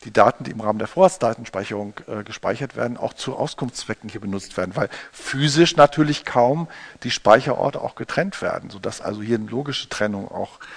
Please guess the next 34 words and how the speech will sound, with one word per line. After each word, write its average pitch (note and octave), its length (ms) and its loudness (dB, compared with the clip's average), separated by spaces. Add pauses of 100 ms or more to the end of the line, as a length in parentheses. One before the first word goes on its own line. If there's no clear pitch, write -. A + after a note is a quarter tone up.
(140)
erforderlich G2+ 680 0
wäre, G#2 380 -2 (480)
ähm, G#2 540 -4 (640)
die, G#2+ 320 -4 (160)
äh, G#2+ 300 2
man G#2+ 160 4
aber G#2 240 6
vielleicht A2 420 6
auch - 140 -2
zur - 240 -6
Pflicht - 460 -6
machen G2 360 -2
müsste, F#2+ 380 -6
um G2 240 -8
eben G2 360 -6 (220)
die A2+ 80 -12
Trennung A2+ 520 4
der G2+ 140 -6
Zwecke A#2+ 420 2
auch - 100 -2
der G#2 140 -6
Speicherung G2 640 -8 (400)
hier A2 140 -4
deutlich G2+ 340 0
zu G#2 100 -10
machen. F#2+ 180 -10
Denn G2 120 -10
die G2 60 -10
Vorratsdatenspeicherung G#2+ 960 -4
ist - 140 -12
ja G2 80 -10
nach G2 300 -8
wie G#2+ 40 -16
vor G#2+ 360 -8